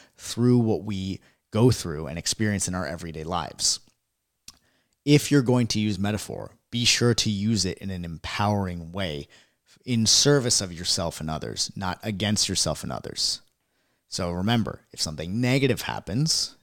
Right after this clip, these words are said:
it's okay to feel your feelings, feel what the emotions are. But again, don't conceptualize the emotions into these big abstract metaphors. Simply say to yourself, "I feel sad, I feel angry, I feel scared.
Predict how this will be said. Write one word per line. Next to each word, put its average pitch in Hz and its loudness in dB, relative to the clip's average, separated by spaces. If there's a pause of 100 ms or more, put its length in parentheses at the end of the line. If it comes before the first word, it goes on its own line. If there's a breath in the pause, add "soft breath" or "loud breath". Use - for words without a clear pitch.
it's - -8
okay 76 -6
to 92 -4
feel 113 2
your 127 4
feelings, 110 0
feel 85 -6
what 92 -2
the 101 -2
emotions 104 -2
are. 65 -4 (400 loud breath)
But 98 -2
again, 127 2
don't 80 -2
conceptualize 104 2
the 101 0
emotions 101 0
into 139 4
these 95 -2
big 101 -2
abstract 87 -2
metaphors. - 0 (260 loud breath)
Simply - -4
say - 4
to - 2
yourself, - -4
"I - -10
feel 76 -4
sad, 69 4
I 65 -8
feel 85 -6
angry, 104 -4
I 60 -6
feel 80 -6
scared. 69 0